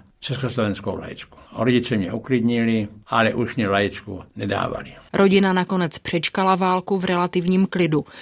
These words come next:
Speaker 2: Jen garáž u vily Kyselkových byla zasažena při náletu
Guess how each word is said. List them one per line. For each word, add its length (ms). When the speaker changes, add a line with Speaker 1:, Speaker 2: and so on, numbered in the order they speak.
Speaker 2:
Jen 180
garáž 480
u 80
vily 220
Kyselkových 760
byla 220
zasažena 500
při 200
náletu 480